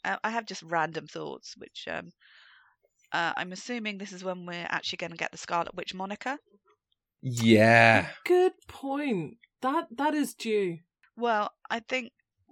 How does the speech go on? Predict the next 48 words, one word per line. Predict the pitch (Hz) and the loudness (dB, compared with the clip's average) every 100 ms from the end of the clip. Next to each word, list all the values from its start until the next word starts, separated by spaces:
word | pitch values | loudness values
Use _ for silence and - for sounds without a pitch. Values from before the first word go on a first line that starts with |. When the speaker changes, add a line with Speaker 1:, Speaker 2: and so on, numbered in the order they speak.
| 202 | -8
Speaker 1:
was | 226 220 | -6 -6
it | - | -10
to | 196 | -8
do | 196 202 | -8 -6
with | 190 | -6
the | 180 | -6
whole | 190 185 | -6 -6
Fox | - - - | -4 -6 -6
thing | - - - | -12 -12 -14
that | - | -10
she | - | -10
couldn't | - - - | -10 -14 -14
be | - | -8
Speaker 3:
It | 190 | -4
Speaker 1:
called | 190 | -2
Speaker 3:
was. | 185 | -2
Speaker 1:
Scarlet | 165 143 - | -2 -6 -8
Witch? | - - - | -12 -12 -8
Speaker 2:
Mm-hmm. | 120 123 | -2 0
Speaker 3:
And | 123 | -2
Speaker 1:
So, | 175 | -4
'cause | |
Speaker 3:
Quicksilver. | - 185 - 226 170 | -6 -8 -6 -4 -2
Speaker 1:
they | 262 - _ 175 180 196 | -2 -4 _ -20 -18 -8
really | 247 214 147 | -4 -4 -4
push | - 202 - | -8 -4 -2
on | 156 | -2
that | 151 - | -2 -4
hard | 202 160 240 - - | -4 -2 -2 -4 -8
<laughs> | - - | -12 0
Speaker 2:
Mm-hmm. | - 123 | 2 4
Speaker 1:
otherwise, | 139 139 135 - - - - - | 4 4 4 -2 -16 -18 -20 -6
if | 139 | 0
Speaker 2:
Mm-hmm. | 147 | 2
Speaker 1:
nothing | 170 160 - | 2 2 0
happens | - - - - | 0 -2 -12 -12
after | 147 - - | -12 -14 -14
that. | - - _ - - _ _ _ - 170 | -14 -14 _ -20 -20 _ _ _ -16 4
Speaker 2:
And | - 139 | 8 12
they | |
even | 156 160 | 12 10
call | 147 135 | 6 8
him | 143 120 107 | 8 8 6
the | 117 117 | 6 6
Vision. | 107 92 - 151 - _ _ - - - - - - - - - - | 4 2 -2 -8 -8 _ _ -20 -20 -20 -20 -20 -20 -20 -20 -20 -12
Speaker 1:
Yes. | 185 180 - - - _ _ - | -8 -8 -10 -20 -20 _ _ -6
Speaker 2:
Hmm. | 120 110 92 | -2 0 4
Speaker 1:
Well, | 247 208 | 4 4